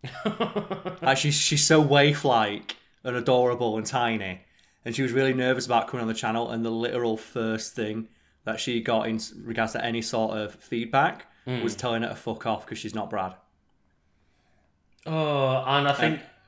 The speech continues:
Speaker 1: Nisha brunted a lot of the pain that I now don't really get because
Speaker 2: Because,
Speaker 1: she was
Speaker 2: yeah.
Speaker 1: the first person that wasn't Brad on the channel.
Speaker 2: She paved the way for new things. And I got
Speaker 1: She
Speaker 2: so
Speaker 1: did.
Speaker 2: many people asking me,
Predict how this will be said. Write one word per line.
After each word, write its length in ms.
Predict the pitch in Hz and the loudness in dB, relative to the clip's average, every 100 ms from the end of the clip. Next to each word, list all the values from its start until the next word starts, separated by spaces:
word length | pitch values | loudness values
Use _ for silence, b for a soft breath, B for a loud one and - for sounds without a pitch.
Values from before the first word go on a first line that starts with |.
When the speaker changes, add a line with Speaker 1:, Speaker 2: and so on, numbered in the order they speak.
| - | -8
Speaker 1:
Nisha 640 | 139 143 143 139 160 135 | -2 0 0 0 0 0
brunted 460 | 135 139 143 131 131 | 0 0 0 -2 0
a 80 | 135 | 2
lot 360 | 135 135 135 131 | 4 2 2 -2
of 180 | - - - | -4 -12 -4
the 240 | 131 131 | -4 -4
pain 600 | - 131 131 131 127 127 - _ | -2 0 2 0 -2 -6 -12 _
that 200 | 123 120 120 | 0 0 4
I 400 | 117 117 117 - | 4 4 -2 -10
now 400 | 123 117 110 113 - | -8 -4 -4 -4 -2
don't 320 | 120 127 131 | -2 -2 -4
really 240 | 139 143 | -2 -2
get 500 | 143 160 180 - - | 4 6 6 2 -8
because 300 | 139 131 123 | -6 -2 0
Speaker 2:
Because, 180 | 123 117 | 0 0
Speaker 1:
she 60 | 120 | 0
was 80 | |
Speaker 2:
yeah. 100 | 117 | 0
Speaker 1:
the 80 | 110 | -2
first 380 | - 120 113 - | 0 0 0 -2
person 300 | 117 117 117 | -2 -2 -6
that 80 | 107 | -4
wasn't 320 | 104 107 92 | -4 -4 -6
Brad 160 | 98 92 | -4 -4
on 120 | 95 | -8
the 60 | |
channel. 400 | 98 95 87 90 - - | -8 -8 -8 -14 -16 -14
Speaker 2:
She 220 | 113 117 | -6 -6
paved 340 | 113 117 110 113 | -2 -2 0 -2
the 80 | |
way 220 | 107 107 107 | -4 -4 -4
for 140 | - | -8
new 180 | 104 98 | -10 -10
things. 320 | - 104 98 | -8 -8 -6
And 100 | 117 | -2
I 120 | 123 131 | 0 2
got 140 | 131 | 0
Speaker 1:
She 60 | - | 0
Speaker 2:
so 80 | 123 | -2
Speaker 1:
did. 80 | 117 | 0
Speaker 2:
many 140 | 117 | -2
people 360 | 120 110 120 104 | -2 -2 -2 -2
asking 420 | 98 - 117 110 | -4 -4 -4 -2
me, 260 | 110 110 | -4 -6